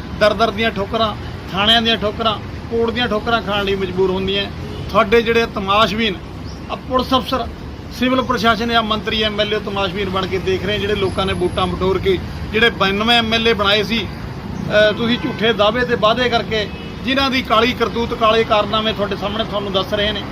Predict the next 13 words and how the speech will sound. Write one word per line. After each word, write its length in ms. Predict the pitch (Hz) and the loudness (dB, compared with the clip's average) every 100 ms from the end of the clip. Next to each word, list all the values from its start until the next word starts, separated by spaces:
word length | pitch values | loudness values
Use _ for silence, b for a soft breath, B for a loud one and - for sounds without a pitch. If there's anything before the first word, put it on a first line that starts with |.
| - - - 233 | -8 -8 -2 4
ਤੇ 100 | 233 | 4
ਇਸ 180 | 247 | 4
ਕਰਕੇ 440 | - 247 - 233 208 - - - 175 | 0 -2 2 0 0 -6 -8 -2 4
ਗੌਰ 220 | 208 233 | 6 4
ਕੀਤੀ 340 | 233 196 247 | 0 -2 -2
ਜਾਵੇ। 340 | 240 247 247 226 - - | 0 2 0 -2 -6 -4
ਮੈਂ 160 | 214 233 | 0 2
ਮਾਨਯੋਗ 400 | 220 226 226 226 | 2 2 2 0
ਡੀ 220 | 196 208 | 0 -2
ਜੀ 140 | 202 | -2
ਪੀ 120 | 220 226 | -4 -4
ਪੰਜਾਬ 460 | 214 185 196 202 | -2 0 2 0
ਤੋਂ, 100 | - | -2